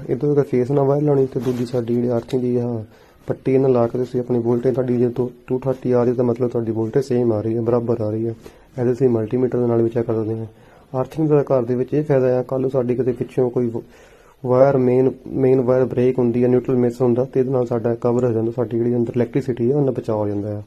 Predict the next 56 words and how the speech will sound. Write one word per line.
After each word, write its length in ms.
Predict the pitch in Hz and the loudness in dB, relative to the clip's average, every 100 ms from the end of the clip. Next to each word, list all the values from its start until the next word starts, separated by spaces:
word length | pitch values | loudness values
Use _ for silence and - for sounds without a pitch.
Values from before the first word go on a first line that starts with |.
| _ - - _ - | _ -20 -20 _ -8
ਠੀਕ 180 | 117 120 | -6 -2
ਆ। 40 | |
ਆਰ 160 | 127 131 | 0 0
ਸੀ 120 | 147 | 0
ਡੀ 100 | 143 | -2
ਵੀ 120 | 143 | 0
ਇਹਨਾਂ 180 | 139 147 | 2 2
ਸੇਮ 300 | 143 135 139 | 2 2 2
ਇੱਦਾਂ 240 | 117 120 120 | 0 0 -2
ਹੀ 40 | |
ਪ੍ਰੋਸੈਸ 300 | 117 120 113 - | -2 -2 -4 -4
ਆ 40 | |
ਚੈੱਕ 220 | 110 113 113 | -4 -4 -4
ਕਰਨ 180 | 104 | -4
ਦਾ। 80 | 107 104 - | -6 -8 -8
ਆਰ 140 | 120 110 | -8 -4
ਸੀ 80 | 117 | -4
ਡੀ 80 | 117 | -4
ਤੁਸੀਂ 200 | 120 123 | -2 -2
ਇੱਦਾਂ 140 | 120 | -2
ਚੈੱਕ 140 | 120 120 | -4 -4
ਕਰ 100 | 120 | -4
ਸਕਦੇ 260 | 120 117 | -2 -2
ਹੋ। 60 | 117 - - - _ - | -4 -10 -20 -20 _ -8
ਇੱਕ 160 | 131 | -4
ਤੁਸੀਂ, 360 | 120 131 131 117 | -2 -2 0 -2
ਅਹ, 1400 | - - - - - - - _ - 139 120 110 107 110 | -4 -16 -20 -20 -20 -20 -20 _ -12 -4 -2 -2 0 2
ਨਿਊਟਰਲ 300 | 127 160 160 | 4 6 6
ਦੇ 80 | |
ਨਾਲ 300 | 151 147 135 - - | 6 6 2 -2 -2
ਲਾਉਣੀ 320 | 143 143 143 | 2 2 4
ਵਾ 180 | 156 156 | 2 2
ਤੇ 140 | 165 | 2
ਦੂਜੀ 300 | 131 123 127 | 0 -2 -6
ਤੁਸੀਂ 380 | 123 123 135 127 | -8 -2 0 0
ਆਪਣਾ 300 | 123 123 135 151 - - - 131 | 0 0 0 -2 -14 -20 -4 -2
ਅਰਥਿੰਗ 260 | 123 - 147 | -2 2 4
ਦੇ 60 | 131 | 4
ਨਾਲ 180 | 123 | 4
ਲਾਉਣੀ 260 | 117 113 117 | 2 2 0
ਹੈ। 100 | 123 | -2
ਜਦੋਂ 340 | 123 127 131 | 0 0 0
ਸਾਡੇ 260 | 135 127 127 | -2 0 -2
ਸਪਾਰਕ 420 | 120 - 120 117 113 | -4 0 0 0 0
ਹੋਣੀ 240 | 120 127 | 2 4
ਆ 60 | 131 | 2
ਤੇ 340 | 120 - - 123 | -2 -12 -8 -4
ਨਾਲ 200 | 123 123 | 0 -2
ਹੀ 80 | |
ਸਾਡਾ 220 | 127 117 117 | 0 0 0
ਆਰ 120 | 113 | 0
ਸੀ 140 | 123 | -2
ਡੀ 20 | |
ਟ੍ਰਿਪ 260 | 117 120 120 | -2 -4 -4
ਕਰ 160 | 113 110 | -4 -4
ਦੇਣਾ। 200 | 117 | -6